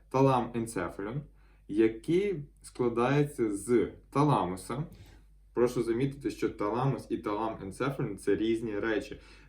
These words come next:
Таламус — це частина талам-енцефалін, але талам-енцефалін — це більше, ніж просто таламус.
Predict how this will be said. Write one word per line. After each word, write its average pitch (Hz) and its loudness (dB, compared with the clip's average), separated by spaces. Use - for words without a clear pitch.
Таламус — 135 0
це 120 2
частина 127 0
талам-енцефалін, 101 -4
але 101 0
талам-енцефалін — 113 -4
це - -2
більше, 101 -2
ніж 87 -8
просто 95 -4
таламус. 80 -6